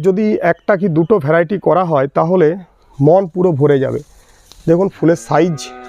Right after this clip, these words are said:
সেরকম বড় বড় ফুলের সাইজ।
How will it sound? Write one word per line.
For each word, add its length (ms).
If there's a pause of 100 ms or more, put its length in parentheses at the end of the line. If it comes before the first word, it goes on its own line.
(1300)
সেরকম 420 (340)
বড় 200
বড় 120 (120)
ফুলের 300
সাইজ। 280